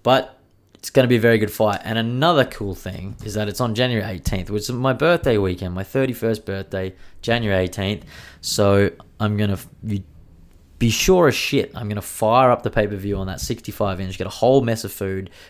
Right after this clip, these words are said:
get a lovely little carton of beer, invite all my closest bum chums around, and we're gonna sit there and yell at the T V like the absolute fans we are.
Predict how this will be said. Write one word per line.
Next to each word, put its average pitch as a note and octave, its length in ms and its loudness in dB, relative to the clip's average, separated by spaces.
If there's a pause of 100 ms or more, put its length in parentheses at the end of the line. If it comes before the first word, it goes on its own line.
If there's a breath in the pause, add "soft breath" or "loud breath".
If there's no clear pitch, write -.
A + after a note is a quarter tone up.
get F#2+ 120 -8
a F#2+ 80 -6
lovely A#2 460 0
little G#2 160 2
carton F#2+ 320 -4
of F2+ 60 -8
beer, F#2+ 300 -2 (320 loud breath)
invite G#2 320 2
all A#2 80 2
my G#2+ 120 0
closest F#2 420 -4
bum F#2+ 180 -4
chums F#2 260 -4
around, F#2 340 0
and F2+ 100 -6
we're F#2 80 -6
gonna F#2 160 -8
sit B2 260 -8
there G#2 320 -4 (240 soft breath)
and F2+ 160 -10
yell G2+ 260 0
at - 100 -6
the F#2 60 -4
T F2+ 260 0
V F2 260 4 (120)
like F#2+ 280 -4
the F2+ 240 0 (560 loud breath)
absolute A2 680 4 (460)
fans F#2+ 560 -4
we F2+ 180 -6
are. D#2+ 300 -4